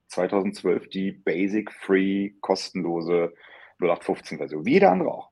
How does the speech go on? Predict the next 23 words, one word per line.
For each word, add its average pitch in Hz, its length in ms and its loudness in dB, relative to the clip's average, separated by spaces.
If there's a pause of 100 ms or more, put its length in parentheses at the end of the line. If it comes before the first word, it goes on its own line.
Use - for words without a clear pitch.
Also 101 160 -2
ich 107 140 -4
bezahle 151 360 2
nichts 147 200 -8
für 135 100 -2
LinkedIn, 131 300 -2
ich - 80 -12
bezahle, - 360 -4
ich - 80 -10
bekomme 113 240 2
auch 104 40 4
nichts 104 160 -4
gesponsert 107 500 0
oder 90 240 -2
keine 98 280 -2
Ahnung 90 240 -4
was, 87 120 -4
sondern 87 180 -8
das 90 80 -4
ist 90 40 -14
halt 85 160 -8
wirklich 90 260 -12
alles - 380 -6